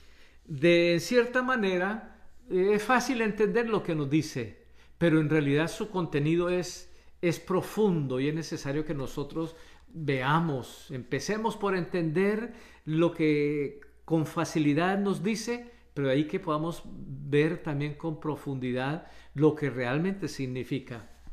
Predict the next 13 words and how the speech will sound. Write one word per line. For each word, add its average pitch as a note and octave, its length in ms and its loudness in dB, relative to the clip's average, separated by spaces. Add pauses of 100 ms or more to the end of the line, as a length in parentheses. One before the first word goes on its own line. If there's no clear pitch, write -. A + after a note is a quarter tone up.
(280)
San E3+ 240 2
Mateo D#3+ 340 2
capítulo G#3 520 0
seis, - 640 -4
versículo E3+ 480 -2
veinticuatro D3+ 640 0
dice, D3+ 460 0 (300)
"Ninguno G3 580 4
puede A3+ 220 2
servir G3 680 0 (340)
a C#3+ 160 0
dos E3 200 2
señores, D3 680 -4